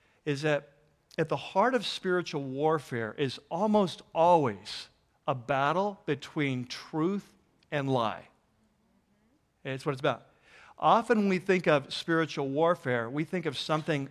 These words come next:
bizarre, we think of something outlandish, we think of something super obviously supernatural, and that, that happens. You know, we, we have people here at Rocky Peak that will contact us and say,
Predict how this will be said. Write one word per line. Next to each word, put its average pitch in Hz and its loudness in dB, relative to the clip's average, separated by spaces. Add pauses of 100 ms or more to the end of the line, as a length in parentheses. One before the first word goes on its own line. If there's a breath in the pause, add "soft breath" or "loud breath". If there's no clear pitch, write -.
(160)
bizarre, 135 0 (340 soft breath)
we 131 -4
think 151 0
of 131 -2
something 156 -2
outlandish, 143 -2
we 139 -4
think 139 -4
of 139 -6
something 143 -4 (360 soft breath)
super - -2
obviously 156 0
supernatural, 139 -4 (380 soft breath)
and 175 -2
that, 175 -4
that 165 0
happens. 175 -6 (760)
You 165 2
know, 170 4
we, 180 4
we 185 2
have 175 4
people 185 -6
here 170 2
at 139 -2
Rocky 156 2
Peak 165 -4
that 143 -2
will 139 -2
contact 143 -2
us 131 -14
and 135 -10
say, 143 0